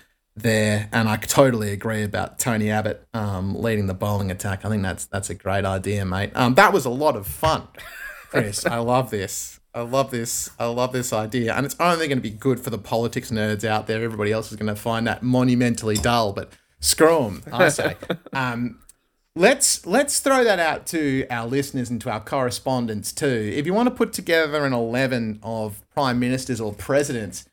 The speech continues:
Speaker 1: um, from your local nation and, and send it through to us, we'd love to see it. You can find us on Facebook, that's Two for None.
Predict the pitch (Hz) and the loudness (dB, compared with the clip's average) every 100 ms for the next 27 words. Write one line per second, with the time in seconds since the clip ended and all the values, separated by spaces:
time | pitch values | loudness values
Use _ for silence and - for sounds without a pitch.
0 | _ _ - 117 107 104 107 - 120 107 | _ _ -8 -6 -4 -4 -6 -4 -2 0
1 | 107 107 107 120 117 107 107 117 117 110 | 0 -2 -2 0 0 0 2 2 2 0
2 | 92 90 107 104 - 135 123 110 - 120 | 0 0 0 2 4 6 6 4 0 2
3 | 120 101 - 107 117 117 107 95 - 117 | 2 2 0 -2 0 0 -2 -4 -2 0
4 | 107 113 120 107 135 120 117 107 107 117 | 0 -2 -4 2 2 2 0 -2 0 0
5 | 123 113 104 92 - - 113 101 107 135 | 0 0 -2 -2 -6 -4 -4 0 2 0